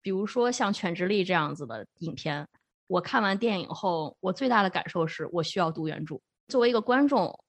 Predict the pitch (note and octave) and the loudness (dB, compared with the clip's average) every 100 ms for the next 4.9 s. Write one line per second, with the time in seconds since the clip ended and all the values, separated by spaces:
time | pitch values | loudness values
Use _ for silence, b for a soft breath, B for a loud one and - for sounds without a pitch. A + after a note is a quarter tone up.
0 | _ _ - F#3+ F3 E3+ F#3 F#3 B3+ A#3+ | _ _ -4 2 2 2 0 2 2 4
1 | G3 D#3+ F3+ F3+ G3+ F#3+ F3 F3 F#3 - | 0 0 -4 -2 0 2 2 2 0 -2
2 | F#3 F3 E3+ E3 E3+ G#3 A3+ D#3+ E3+ F3 | 0 2 2 2 2 0 0 0 0 0
3 | F3+ G3+ A#3+ A#3+ F#3+ F3+ F#3+ - E3+ D#3+ | -2 0 0 2 0 0 -2 -4 -4 -2
4 | B3 G3 - B3 A#3+ G#3 - - | -2 -2 0 2 2 0 -4 -10